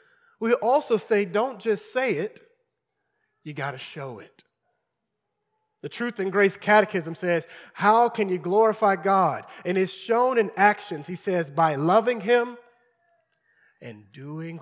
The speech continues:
what he commands." Show it. Y'all can rehearse that later. It's an easy chant. James two. It's an easy way to teach your kids the verse.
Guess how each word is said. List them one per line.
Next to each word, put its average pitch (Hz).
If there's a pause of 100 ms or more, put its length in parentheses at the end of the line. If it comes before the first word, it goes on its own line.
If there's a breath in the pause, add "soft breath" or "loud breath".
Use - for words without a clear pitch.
what 113
he 131
commands." 110 (300)
Show 107
it. - (2000)
Y'all 131
can 117
rehearse 120
that 143
later. 143
It's -
an -
easy 143
chant. 151 (1120 soft breath)
James 151
two. 165 (260)
It's -
an -
easy 147
way 143
to -
teach 165
your 143
kids 165
the 156
verse. 143